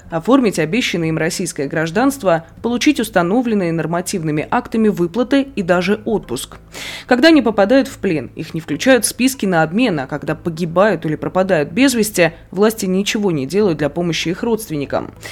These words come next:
Это следует из жалоб в интернет-приемную уполномоченного по правам человека, касающихся граждан Армении, Вьетнама, Ганы, Непала, Узбекистана и Шри-Ланки, которые изучила «Эхо».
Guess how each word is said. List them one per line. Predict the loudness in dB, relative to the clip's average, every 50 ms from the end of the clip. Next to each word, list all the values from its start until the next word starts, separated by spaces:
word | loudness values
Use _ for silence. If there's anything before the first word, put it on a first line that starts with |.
| -14 -14 -6 -2
Это | 0 0 2 0
следует | 0 0 2 2 2 0 0 0
из | -2
жалоб | -2 0 0 2 2 2 0 0
в | -4
интернет-приемную | -4 -4 -4 -4 -4 -4 -4 -4 -4 0 0 2 4 4 4 2 0
уполномоченного | -2 -4 -4 -4 -2 0 0 0 0 0 -2 -4 -2 -2 -2 -2
по | -4 -4
правам | -2 0 0 0 0 0
человека, | -2 -2 0 2 2 2 2 0 -2 -4 -6
касающихся | -8 -8 -8 -4 -2 0 0 0 -2 -4 -4 -6 -6
граждан | -4 0 0 0 0 0 -2 -4 -2
Армении, | -2 -4 -4 -2 0 2 2 2 4 2 2
Вьетнама, | 0 0 -4 -6 -2 0 2 4 4 4 4 2
Ганы, | 0 2 2 2 4 2 2 0
Непала, | -2 -2 -4 -2 2 2 4 4 4 2 0 0
Узбекистана | -2 -4 -2 -2 -4 -4 -4 -4 -4 0 2 4 4 4 2 0 0
и | -2
Шри-Ланки, | -2 0 2 2 2 4 4 4 2 2 0 -2 -4 -4 -6 -6 -10 -16 -20 -10 -6
которые | -6 -4 -2 0 0 2 2 0 -2 -4 -4
изучила | -4 -2 -2 -2 -2 -2 -2 -2 -2
«Эхо». | -2 -2 -2 -2 -4 -8 -10